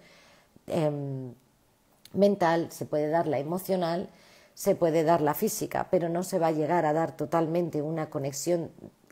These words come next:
que, que te lleve a los dos al encuentro con Dios. ¿Por qué? Porque no es lo que ha diseñado Él, porque se está viviendo desde lo que ha diseñado el hombre.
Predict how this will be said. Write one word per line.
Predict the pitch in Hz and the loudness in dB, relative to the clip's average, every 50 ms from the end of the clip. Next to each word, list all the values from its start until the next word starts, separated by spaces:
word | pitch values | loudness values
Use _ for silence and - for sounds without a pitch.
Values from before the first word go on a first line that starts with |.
| _ - | _ -2
que, | - 165 143 | -2 -2 -2
que | 131 - - - - 156 | -2 -8 -12 -6 -6 -4
te | 151 - 151 135 | -2 0 -2 -2
lleve | 120 139 156 185 175 180 175 | 0 4 4 6 8 8 8
a | 160 156 | 6 6
los | 139 139 135 139 | 4 2 2 6
dos | 170 185 180 185 - | 6 6 6 6 2
al | 147 143 | 0 0
encuentro | 143 147 - - 170 170 - 156 151 - | 0 -2 0 0 0 0 0 -4 -4 -4
con | - 123 131 127 135 | -6 -6 -6 -4 -2
Dios. | 185 196 151 131 - - | 0 0 0 0 -2 -8
¿Por | - 156 143 - | -8 -8 -8 -4
qué? | - 190 180 156 - - - - - _ - | -2 -2 0 -2 -2 -8 -20 -20 -20 _ -10
Porque | 160 147 - - 151 | -8 -8 -6 -6 -4
no | 151 175 190 190 175 | -2 0 2 2 2
es | 165 165 - 143 | 0 -2 -4 -6
lo | 147 143 | -6 -4
que | - | -2
ha | 151 | -2
diseñado | 147 147 143 - 139 135 151 165 151 131 127 135 | -2 -2 -4 -6 -8 -6 -4 -4 -4 -4 -2 -2
Él, | 156 147 95 98 135 - - _ _ _ _ _ _ _ _ _ _ _ _ _ _ _ _ - | -2 -2 -2 -6 -8 -12 -20 _ _ _ _ _ _ _ _ _ _ _ _ _ _ _ _ -2
porque | - 170 143 165 | -2 -2 0 0
se | 156 160 | -4 -4
está | 151 - 185 175 170 | -4 0 2 4 4
viviendo | 196 185 170 185 190 202 196 165 | 4 2 2 2 2 4 4 2
desde | 156 156 - 151 | 2 2 0 0
lo | 143 139 139 | 0 0 0
que | 165 | 0
ha | 156 | 0
diseñado | 151 147 - 143 139 156 156 143 131 | -2 -2 -6 -8 -6 -6 -4 -4 -4
el | 127 151 165 | -2 -2 -2
hombre. | 151 127 117 110 107 123 | -2 -4 -4 -6 -8 -10